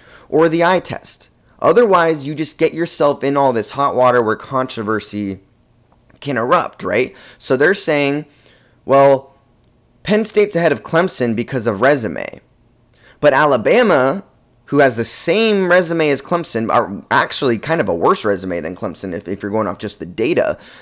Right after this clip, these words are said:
But Clemson and Alabama have the same best win. It's a Texas A and M team right now with three losses that could end up with five losses, right, if things don't go their way down the stretch. That's where Alabama and Clemson are.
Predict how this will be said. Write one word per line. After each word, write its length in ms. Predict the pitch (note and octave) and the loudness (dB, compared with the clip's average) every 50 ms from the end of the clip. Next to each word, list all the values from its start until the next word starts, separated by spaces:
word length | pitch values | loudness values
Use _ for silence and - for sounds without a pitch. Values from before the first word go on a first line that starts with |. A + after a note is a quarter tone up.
| - - - | -20 -4 0
But 280 | B2 A2+ G#2 - - - _ _ _ _ _ _ _ _ _ _ | 2 2 2 0 -4 -12 _ _ _ _ _ _ _ _ _ _
Clemson 300 | - - F3 F#3+ A3 - | -4 -2 -2 -2 -2 -2
and 120 | G3+ F#3+ F3 | -2 0 2
Alabama 480 | E3 D3+ B2+ A#2+ C3 C3+ C3+ B2+ A2 | 4 4 4 4 2 0 0 0 -2
have 180 | A#2 A#2 G#2+ G2 | -2 -2 -4 -4
the 80 | G2 | -4
same 500 | F#2+ - - - - B2+ C3 D3+ F3 F3+ | -4 -4 -4 -2 -2 -2 0 0 -2 0
best 280 | C3+ A#2 B2+ - - - | 2 2 2 2 -2 -4
win. 480 | B2+ B2 A2+ G2 G2 G#2 B2 D3 E3+ - | -4 -2 -2 -2 -4 -6 -8 -10 -12 -8
It's 200 | - A2 G#2 - | -6 -6 -4 -4
a 60 | A2 G2 | -6 -8
Texas 500 | - - - B2+ C3 - - D#3 - E3+ | -8 -6 -4 -4 -4 -4 -6 -6 -4 -2
A 100 | D#3+ D#3+ | -2 0
and 100 | D3 C3+ | 0 -2
M 120 | B2+ C3 | -2 -2
team 240 | B2+ - C3 A#2+ A#2+ | -4 -6 -4 -2 -2
right 120 | A#2+ F2 | -2 -2
now 140 | F#2 A2+ A2 | -2 -2 -2
with 120 | G2+ G2 | -2 -4
three 160 | - - C3+ D3 | -4 -6 -4 0
losses 380 | C3 G#2+ G#2 A#2 - A#2+ G#2 | 0 0 0 0 -4 -6 -4
that 160 | F2+ E2 - | -4 -4 -4
could 140 | - - E3 | -4 -6 -4
end 140 | F3 E3 D3+ | -2 -2 -2
up 120 | C#3 - | -2 -2
with 100 | G#2 G2 | -6 -8
five 380 | - - - - A#2+ B2+ A#2 F#2 | -10 -6 -2 0 0 2 0 0
losses, 500 | - - - - - - C#2 D#2 G2 - | -4 -6 -8 -10 -12 -12 -12 -12 -8 -6
right, 220 | D2 D2+ G2 - - | -4 -4 -4 -4 -6
if 100 | F#2 F#2 | -10 -10
things 220 | - G2+ G#2 F#2+ | -10 -10 -8 -6
don't 140 | F#2+ F#2+ F2 | -8 -8 -4
go 120 | E2 G2+ | -4 -4
their 140 | G2 G2 F#2+ | -2 -2 -2
way 120 | G2 G2 F#2 | -2 -2 -2
down 160 | G2 F2 E2+ | -2 -4 -6
the 80 | D2 | -8
stretch. 520 | - - - - C#3 G#2+ - - - - - _ _ - - - - _ _ _ _ _ _ _ _ _ _ _ _ _ _ _ _ | -12 -12 -6 -2 -2 -2 -2 -4 -8 -16 -20 _ _ -20 -20 -20 -20 _ _ _ _ _ _ _ _ _ _ _ _ _ _ _ _
That's 540 | - G#2+ G2 C#3 C3 C#3 - - - - - _ _ _ _ _ _ | -6 0 2 2 2 2 0 -6 -12 -14 -16 _ _ _ _ _ _
where 140 | B2+ C#3 B2+ | 2 4 6
Alabama 360 | A2+ B2 C3 B2 B2+ C3 C#3 | 6 6 4 4 2 2 0
and 80 | C#3 C3 | -2 -2
Clemson 300 | A3 A#3 A#3+ - - E2 | -4 -4 -4 -6 -8 -8
are. 200 | G#1+ G#1+ - | -8 -10 -10